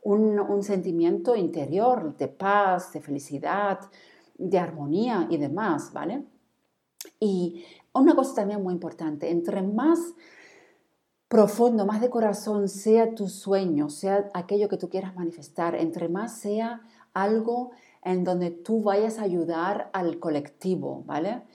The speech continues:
Y más regalo va a ser para el mundo, más, va a ser una inspiración para el mundo y para las personas, pues, mm, como que más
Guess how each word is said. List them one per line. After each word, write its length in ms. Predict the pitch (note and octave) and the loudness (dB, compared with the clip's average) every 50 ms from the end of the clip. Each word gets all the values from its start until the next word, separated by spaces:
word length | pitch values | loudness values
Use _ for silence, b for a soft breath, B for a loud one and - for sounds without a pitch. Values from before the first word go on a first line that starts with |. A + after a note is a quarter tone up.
| b b b b - | b b b b -2
Y 260 | F#3+ F#3 F#3 F3 E3+ | 2 2 4 4 4
más 420 | F3 F3 F3 F3 G3+ G3+ - - - _ _ _ _ _ _ | 4 4 4 2 2 0 -2 -10 -16 _ _ _ _ _ _
regalo 440 | - G3 G3 F3 E3 F3 G3 G#3 F#3+ | -2 2 2 4 4 4 2 2 2
va 80 | F#3 F#3 | 0 0
a 60 | F3+ | -2
ser 300 | F#3 F#3 F#3 F#3 G3 - | -2 -6 -4 -4 -4 -4
para 200 | F#3+ F3 D#3+ D3+ | -6 -6 -4 -4
el 100 | D3 C#3+ | -4 -4
mundo, 440 | D3+ F3 F#3+ F#3+ F3+ E3+ E3+ E3+ E3 | -4 -4 -4 -4 -4 -4 -4 -4 -4
más, 320 | D#3+ D#3+ F3+ E3+ - - | -4 -4 -6 -8 -10 -8
va 260 | - E3 - D#3 E3+ | -8 -8 -6 -6 -6
a 40 | E3+ | -8
ser 220 | - - F3 F3 | -6 -8 -6 -4
una 120 | F3+ F3 F3+ | -2 -2 -4
inspiración 680 | F3 - - E3 E3 D#3+ D#3+ - - F#3 F#3 G3 F#3+ | -6 -6 -8 -6 -6 -6 -8 -8 -6 -6 -6 -6 -4
para 200 | F#3 F3 E3 E3 | -4 -4 -2 -2
el 80 | D#3 D3 | -2 -2
mundo 320 | D3 D#3+ F3 F3+ F3+ F#3 | 0 0 0 -2 -2 -6
y 40 | F3 | -6
para 160 | - E3 D3+ | -6 -6 -6
las 140 | D3+ - - | -6 -10 -12
personas, 680 | - D3+ D3 D3 - F#3 F#3 F#3+ E3 E3 E3 F3+ F3 - B B B B B B B B B | -14 -14 -14 -12 -8 -8 -4 -4 -2 -2 -2 -4 -6 -10 B B B B B B B B B
pues, 400 | - G3+ F#3+ F#3 F#3 F#3 - - - - | 0 2 4 4 2 0 -8 -12 -10 -8
mm, 440 | F#3+ F#3 F3 F3 F3 F3 F3 E3+ E3 E3+ F3 - - _ - | -6 -6 -4 -6 -6 -6 -6 -6 -8 -8 -12 -16 -18 _ 0
como 260 | - G3+ G3 G3 G3 | 2 2 2 2 0
que 100 | G#3 G3 | 0 -2
más 440 | F3+ F#3 G3 A3+ C4+ C4+ - - | -2 -2 -2 -4 -6 -8 -10 -14